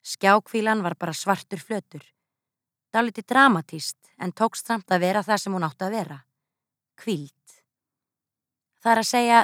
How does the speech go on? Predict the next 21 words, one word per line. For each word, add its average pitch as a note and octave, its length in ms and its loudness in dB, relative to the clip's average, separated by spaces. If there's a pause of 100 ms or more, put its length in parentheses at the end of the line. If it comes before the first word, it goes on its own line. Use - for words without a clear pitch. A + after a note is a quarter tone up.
þegar A3+ 240 0
ekki B3+ 260 -2
blasti C4 380 0
við A#3 160 -2
mér G#3+ 100 -6
tilkynning G#3 640 -8
um F#3+ 80 -8
skilaboð. D#3 640 -14 (1300)
Ég E3 160 -8
gáði F#3 300 6
að D#3+ 160 4
því F#3 60 0 (100)
hvort - 180 -12
strákurinn F3+ 560 -2
á D#3 80 -2
næsta E3+ 320 -2
borði D#3 460 -8
væri E3 180 -2
nokkuð E3+ 300 -6
að F3+ 80 -6
njósna, D3 480 -8